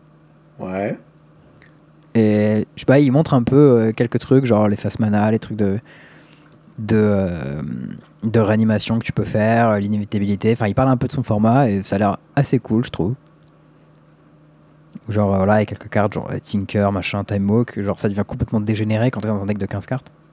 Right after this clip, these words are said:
Speaker 1: Ce qui est au final un peu la consistance que t'obtiens dans des vrais decks de vintage, parce que t'as tellement de cantrips et des trucs comme ça que tu vois les cartes que tu veux un peu. Enfin, t'as les tutors dans tous les sens aussi.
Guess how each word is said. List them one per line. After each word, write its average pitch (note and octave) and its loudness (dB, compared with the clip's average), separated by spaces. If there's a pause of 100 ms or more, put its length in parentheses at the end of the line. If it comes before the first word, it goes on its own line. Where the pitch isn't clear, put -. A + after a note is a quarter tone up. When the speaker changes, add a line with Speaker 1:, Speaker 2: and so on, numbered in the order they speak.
(1200)
Speaker 1:
Ce - -16
qui - -2
est - -8
au A#2 0
final C3+ 0
un G#2+ -2
peu C#3+ 0
la A#2 2
consistance A2+ -4
que G#2+ -4
t'obtiens A#2 -2
dans G#2 -2
des G2 -2
vrais G#2 0
decks G#2 0
de G2+ 0
vintage, G2+ -4
parce - -16
que - -14
t'as F2+ -6
tellement G2+ -4
de G2 -6
cantrips G#2+ -6
et F#2+ -8
des F2 -4
trucs - -18
comme G#2 -4
ça G#2+ 0
que G2+ -8
tu - -16
vois F#2+ -6
les - -8
cartes - -10
que - -8
tu - -8
veux A2 0
un A2 0
peu. A#2+ -4
Enfin, - -12
t'as - 2
les F2+ -2
tutors - -6
dans G2 -6
tous F2+ -8
les F2+ -6
sens - -6
aussi. - -14